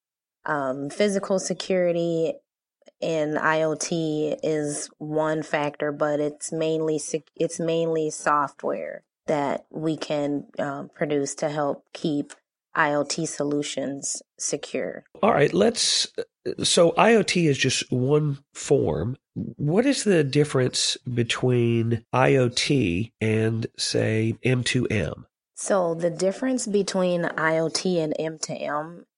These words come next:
Speaker 1: in my opinion, is the intelligence and the flexibility that you have with I O T. So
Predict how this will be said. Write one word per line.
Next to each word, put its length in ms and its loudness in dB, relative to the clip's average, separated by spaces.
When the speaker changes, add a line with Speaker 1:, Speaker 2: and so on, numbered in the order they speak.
Speaker 1:
in 240 0
my 640 0
opinion, 720 0
is 280 0
the 160 0
intelligence 1080 -2
and 180 -2
the 80 -2
flexibility 1080 0
that 220 0
you 200 0
have 400 -2
with 280 -2
I 240 2
O 140 -2
T. 480 -8
So 500 2